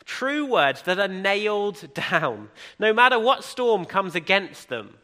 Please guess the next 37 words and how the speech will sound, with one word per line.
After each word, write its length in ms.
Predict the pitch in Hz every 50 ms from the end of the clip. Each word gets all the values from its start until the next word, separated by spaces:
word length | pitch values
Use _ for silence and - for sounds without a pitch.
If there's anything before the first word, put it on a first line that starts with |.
| _ _ _ _ _ - - - _ -
These, 400 | - 233 254 262 262 254 - - - - _ - _ _ _ _
these 280 | - 165 233 240 233 240
nails 280 | 226 220 220 208 175
are 60 | 185 180
not 320 | 180 165 151 220 175 156
gonna 220 | - 196 196 196
shift. 920 | - - - - 220 226 208 143 - - - - - - - - - - - _ _ _ _ _ _ _ _ _ -
They 100 | 185 185
will 260 | 185 202 233 254 262
not 180 | 262 247 - -
come 240 | - 202 185 170
loose. 600 | 156 143 139 117 104 104 - - - - - - - - - - - -
They 100 | 165 175
will 160 | 175 180 180 165
stand 460 | - - - 175 175 185 190 190 180
the 100 | 175 165
test 380 | - - 165 151 - - -
of 120 | 143 127 -
time. 500 | - 127 131 127 113 104 98 104 101 104 _ _ _ _ _ _ _ _ _ _ _ _ _ _ _ _ _ _ _ - - - _ -
We're 80 | 190 208
not 220 | 233 254 - - - - _ _ _ _ -
exactly 640 | 160 170 180 170 151 156 196 214 - - - 214
sure 280 | 190 - 208 190 175 160
when 140 | 156 160 170
Ecclesiastes 800 | 165 - - 190 180 180 165 175 160 165 - - 165 156 139 -
was 160 | 143 123 127
written, 380 | 156 180 - - 139 117 113 120
maybe, 420 | 139 151 147 147 147 135 131 _ _ - - _ _ -
uh, 40 | -
at 180 | 135 127 143 151
least 440 | 160 202 233 214 - - - - -
two 160 | 202 190 175
thousand 380 | 185 170 160 160 143 165 151
five 260 | - 170 160 160 156 147
hundred 300 | 165 156 151 147 147 151
years 280 | 165 170 180 175 151
ago. 340 | 156 - 123 117 95 95